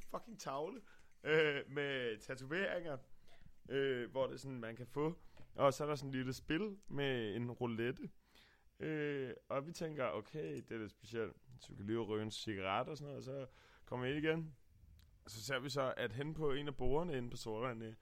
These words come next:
der er der simpelthen en, øh, tatoveringsparlor, altså en tatoveringsshop i gang, hvor at folk ligger op på bordene. Øhm,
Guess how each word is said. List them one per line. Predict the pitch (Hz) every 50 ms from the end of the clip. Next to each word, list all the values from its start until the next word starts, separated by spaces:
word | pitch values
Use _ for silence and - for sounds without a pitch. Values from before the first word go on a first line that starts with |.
| - - - - - - - - - - -
der | 135
er | 135 135 131 131
der | 139 143
simpelthen | 139 - 151 151 131 143 139 131 131 127
en, | 123 123 120
øh, | 117 110 107 -
tatoveringsparlor, | - - 135 - - 113 - 214 - 170 151 139 - - - - - - - - - - _ _ - - - - 110 110 104 - - - - - - - 110 107 113 135 156 160 147
altså | - 110 104 110 113 110 104 101 -
en | - 104 104
tatoveringsshop | 98 - 123 113 117 117 131 151 160 151 143 131 - - 139 139 147 - - -
i | 123 113
gang, | - 117 123 123 80 - - - - - - - - - - - -
hvor | - 107 127 127
at | 113
folk | - - 143 135 135 127
ligger | 127 131 131 123
op | 131 131
på | 123 127
bordene. | 113 101 104 107 113 123 135 135 127 120 - - - - - -
Øhm, | 120 127 123 120 117 117 113 107 101